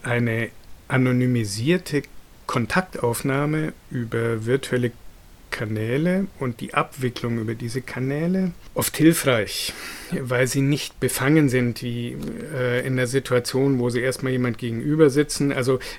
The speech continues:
man kann sich das verdeutlichen, wenn man sich ein bisschen erinnert, wo man selbst beim Arzt war mit unangenehmen Dingen, wie leicht es einem fällt, über Dinge zu sprechen,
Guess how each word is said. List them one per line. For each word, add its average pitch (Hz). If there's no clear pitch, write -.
man 123
kann 165
sich 165
das -
verdeutlichen, 139
wenn 135
man 135
sich -
ein 135
bisschen 143
erinnert, 143
wo 131
man 127
selbst 127
beim 117
Arzt 139
war 143
mit 131
unangenehmen 123
Dingen, 147
wie 123
leicht 123
es -
einem 117
fällt, 123
über 120
Dinge 120
zu -
sprechen, 156